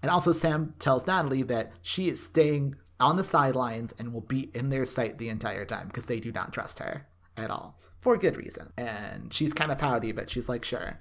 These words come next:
Anyway, so Fee goes to Madeline's to work on rigging a stroller so that it re-, releases a chemical that will make it smell like a gas leak, 'cause that's their plan. They're gonna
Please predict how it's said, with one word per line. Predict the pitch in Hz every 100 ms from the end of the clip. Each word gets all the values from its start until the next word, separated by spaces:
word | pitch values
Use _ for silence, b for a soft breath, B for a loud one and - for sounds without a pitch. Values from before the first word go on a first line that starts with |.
| -
Anyway, | 127 113
so | - 139 117
Fee | - - 180 202
goes | 185 170
to | 143
Madeline's | 135 139 135 113 110 -
to | 139
work | 113 120 135 135 -
on | 123 123 120 B B -
rigging | 117 135 135 131
a | 120
stroller | - - 123 117 131 147
so | -
that | 127 120
it | 120
re-, | 113 -
releases | 117 123 120 - 120
a |
chemical | 120 123 110 110 127
that | 120 120
will | 117
make | 110 110
it | 117
smell | - 107
like | 104 120
a |
gas | 107 98 - -
leak, | 123 -
'cause | - 143
that's | 139
their | - 123
plan. | - 120 -
They're | -
gonna | 117 117 107